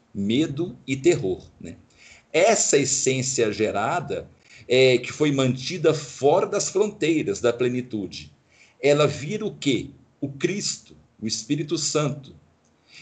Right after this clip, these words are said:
que foi sido mandado pelo intelecto superior com a intenção de restaurar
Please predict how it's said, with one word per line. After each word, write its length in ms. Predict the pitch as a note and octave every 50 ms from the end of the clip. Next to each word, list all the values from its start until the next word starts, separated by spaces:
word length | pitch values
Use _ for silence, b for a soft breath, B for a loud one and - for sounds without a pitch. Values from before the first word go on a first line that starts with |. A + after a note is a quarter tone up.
| B B _
que 140 | - - D#3+
foi 240 | C#3+ - - D#3 D#3
sido 320 | D#3 - E3 E3 C3+ D#3+
mandado 760 | D3+ D#3+ F3 F#3+ G3 D3 - B2+ A#2+ C3 E3+ G3 D3+ C3+ C3 C3+
pelo 280 | - E3 E3 D#3+ D#3
intelecto 880 | F3+ F3 - - E3 D3+ C3 A#2+ A#2+ C3 E3 G#3+ A#3 - - - - D#3
superior 880 | D3+ - - D3 C#3+ D3 C3+ A#2+ A2 G#2 G2+ G2 G#2 C3 F3 F#3 - - -
com 80 | -
a 60 | D3+
intenção 800 | D#3 D3+ D3+ D3 C#3 B2+ - - - C3+ D3+ F3+ G#3+ A#3 - b b b b b b -
de 160 | - C3 C#3+
restaurar 1400 | C#3 - - B2+ D#3 G#3 A3 - - - - - E3 D3 C3 A#2 A2 G#2 F#2+ G2+ A2 C#3+ F#3 G3 - - -